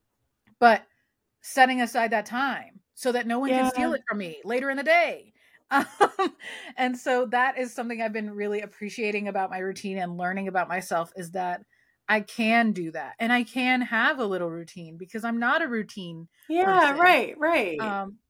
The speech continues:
Speaker 1: and learning that I can have a little routine. Sometimes I am on my phone when I'm on the walking pad and I'm doing my French on Duolingo. Um, and so it still feels like not social media, right? It's
Speaker 2: Yes,
Speaker 1: not
Speaker 2: yes.
Speaker 1: scrolling. It's,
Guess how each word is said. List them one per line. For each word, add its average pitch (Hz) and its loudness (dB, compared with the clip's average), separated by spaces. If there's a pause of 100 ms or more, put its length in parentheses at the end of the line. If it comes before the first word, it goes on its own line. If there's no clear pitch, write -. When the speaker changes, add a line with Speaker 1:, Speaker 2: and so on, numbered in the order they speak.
(240)
Speaker 1:
and 214 -2
learning 233 -2
that 226 -4
I 220 0
can 214 -6
have 214 -2
a 220 -4
little 208 -2
routine. 208 -4
Sometimes 226 -2
I 233 2
am 226 -2
on 240 2
my 220 2
phone 190 -4
when 190 -6
I'm 185 -6
on 180 -4
the 180 -4
walking 180 -4
pad 170 -2
and 180 -4
I'm 196 -2
doing 190 -10
my 202 -8
French - -18 (300)
on 175 -4
Duolingo. 139 -10 (480)
Um, 208 4
and 226 -2
so 247 2
it 269 0
still 285 4
feels 262 -2
like 220 0
not 196 0
social 180 -6
media, 160 -12
right? 185 -6
It's - -4
Speaker 2:
Yes, 226 2
Speaker 1:
not 185 -2
Speaker 2:
yes. 202 2
Speaker 1:
scrolling. 165 -4
It's, 190 -10